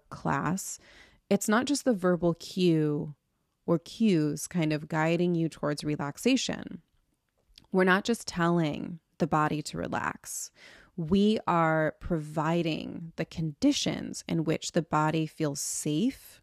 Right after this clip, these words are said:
and supported enough to do so. And by supporting the body physically through the use of props, right? We start there on the most literal and tangible level.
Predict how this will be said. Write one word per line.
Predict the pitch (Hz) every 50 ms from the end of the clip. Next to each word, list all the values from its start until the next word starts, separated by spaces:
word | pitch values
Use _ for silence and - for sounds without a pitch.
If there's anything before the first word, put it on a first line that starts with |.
| _ _ _ -
and | 180 165 156
supported | - - 156 - - - - 254 269 269 226 202 165
enough | 156 143 139 - - 156 151 151 - - - _ _ _ _ _ _ _ _ _ _ -
to | - -
do | 151 - - - -
so. | - - - - - - - - _ _ _ _ _ _ _ _ _ _ _ _ _ - - - - - _ _ _
And | - 196 190 180 - -
by | 202 208 220 254 302 311
supporting | - - - 247 - - - 208 196 196 202 208 208
the | 190 175
body | - 175 156 156 156 156 156 156 151 156 156 156 - _
physically | _ - - - - - 180 160 156 160 - - - - - - - 190 202 226 233 - _ _ _ _ _ _ _ _ _ _ _ _ _ _ _ _ _
through | _ - - 190 190 190 196 214
the | 214 247
use | 214 180 170 160 160 -
of | 190 190 - _
props, | - - - - - - - - - - - - - - - - _ -
right? | - 160 165 180
We | - 180
start | 165 - - - - 170 170 202 214 -
there | - 170 156 156 156 -
on | - 156
the | 156 151
most | 151 151 147 - -
literal | 156 151 156 165 165 180 185 185 190 190
and | - 170 156
tangible | - - - 160 147 147 - 170 - 202 214 190
level. | 165 147 - - - - - 208